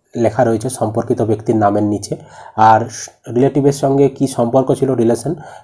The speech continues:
সেই সম্পর্কটাও দেখুন এখানে লেখা রয়েছে, স্বামী, পিতা, এখান থেকেই দেখে কিন্তু আপনি লিখে দেবেন। আর তখনকার ভোটার কার্ডের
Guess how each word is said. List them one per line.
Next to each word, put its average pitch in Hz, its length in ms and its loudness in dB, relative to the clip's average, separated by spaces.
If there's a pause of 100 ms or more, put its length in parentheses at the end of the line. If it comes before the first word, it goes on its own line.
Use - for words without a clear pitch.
সেই 143 160 4
সম্পর্কটাও 135 580 4
দেখুন 139 240 0
এখানে 117 260 0
লেখা 104 260 -2
রয়েছে, 98 220 -6
স্বামী, 110 340 -2
পিতা, 107 300 -4 (420)
এখান 131 200 0
থেকেই 139 280 2
দেখে 110 160 -2
কিন্তু 113 260 0
আপনি 113 180 2
লিখে 120 220 -2
দেবেন। 87 240 -6 (360)
আর 113 100 2 (100)
তখনকার 170 500 4
ভোটার 143 240 0
কার্ডের 147 220 4